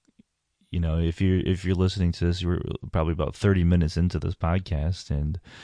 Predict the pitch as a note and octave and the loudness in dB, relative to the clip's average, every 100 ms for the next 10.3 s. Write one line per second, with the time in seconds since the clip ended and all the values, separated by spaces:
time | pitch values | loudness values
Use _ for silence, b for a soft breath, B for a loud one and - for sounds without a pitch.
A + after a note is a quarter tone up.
0 | B B B F2+ E2+ E2 E2 E2 E2+ E2+ | B B B -4 -2 -4 -4 -4 -2 0
1 | E2 D#2+ F2+ F#2 - D2+ D2+ E2+ - D2+ | -2 0 0 -2 -4 -6 -4 -6 -6 -4
2 | D2 D2 D2 A2 G#2+ C3 - D#2 D2+ D2 | -2 -2 0 0 0 0 -2 -4 -4 -4
3 | D2 - - E2 D#2+ E2+ - F#2 F2 E2 | -4 -6 -6 -4 -2 -4 -6 -8 -8 -8
4 | - - E2 D#2+ E2 E2 - _ _ _ | -12 -10 -8 -6 -6 -10 -14 _ _ _
5 | F#2+ G2+ F#2+ G2+ F2 - - D#2 - E2+ | 2 6 6 4 0 -6 -6 -4 0 0
6 | E2 E2 E2+ B B B B B - G2+ | 2 0 -4 B B B B B 0 4
7 | F#2+ F2 F2 F#2 E2 D#2 D#2 D2+ D2 D#2 | 4 4 4 6 4 2 2 0 2 2
8 | D#2+ D#2 F2 - _ _ _ _ _ _ | 2 2 -2 -6 _ _ _ _ _ _
9 | _ _ _ _ _ _ - D2 D#2+ D#2+ | _ _ _ _ _ _ -10 -6 -4 -4
10 | F2 - F#2+ | -6 -12 -16